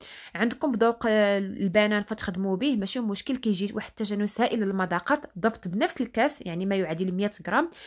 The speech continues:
مية ملي من الحليب اللي كيكون عندنا بدرجه حراره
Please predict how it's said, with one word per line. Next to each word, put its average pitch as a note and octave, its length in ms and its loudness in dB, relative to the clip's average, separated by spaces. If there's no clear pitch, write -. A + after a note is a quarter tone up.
مية A3 280 4
ملي G#3+ 420 0
من C#4+ 180 -2
الحليب C4+ 400 0
اللي A3 100 -2
كيكون G#3 320 -8
عندنا E3 240 -6
بدرجه E3+ 280 -4
حراره F3+ 320 -4